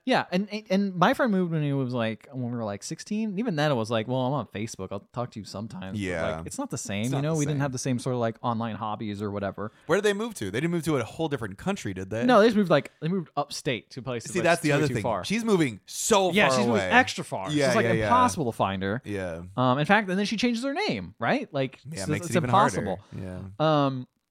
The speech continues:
Speaker 1: but so he's, like, devastated, and, like, they walk home. He's just completely silent. Like, she, they split off to go their separate homes, and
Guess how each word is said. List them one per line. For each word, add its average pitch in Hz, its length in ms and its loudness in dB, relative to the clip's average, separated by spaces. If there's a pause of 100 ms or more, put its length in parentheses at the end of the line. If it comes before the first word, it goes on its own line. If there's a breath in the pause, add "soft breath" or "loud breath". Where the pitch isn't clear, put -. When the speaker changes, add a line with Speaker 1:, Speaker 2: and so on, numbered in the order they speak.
(840)
Speaker 1:
but 160 140 -2
so 185 120 2
he's, 254 220 -2
like, 175 160 -2
devastated, 104 680 -2
and, 107 200 -6
like, 113 200 -4
they 120 80 -2
walk 117 260 0
home. 113 220 -2
He's 107 100 -10
just - 140 -12
completely 98 300 -12
silent. 101 600 -4
Like, 87 160 -12
she, - 260 -12
they 98 200 -8
split - 280 -6
off 92 220 0
to - 80 -14
go - 80 -6
their 87 120 -6
separate - 340 -10
homes, 135 420 -2
and 190 180 -6